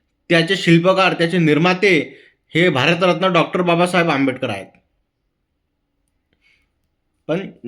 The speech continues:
जातीच्या अहंकारापुढे आणि जातीय द्वेषातून बाबासाहेबांचा द्वेष करण्यात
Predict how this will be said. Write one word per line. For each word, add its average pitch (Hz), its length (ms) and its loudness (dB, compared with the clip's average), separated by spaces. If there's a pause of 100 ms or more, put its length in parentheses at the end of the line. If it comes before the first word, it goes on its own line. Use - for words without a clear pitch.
जातीच्या 170 480 0
अहंकारापुढे 202 1080 0 (580)
आणि 208 440 -2 (280)
जातीय 147 360 0
द्वेषातून 214 720 2 (1700)
बाबासाहेबांचा 190 760 0
द्वेष 202 360 2 (680)
करण्यात 180 300 4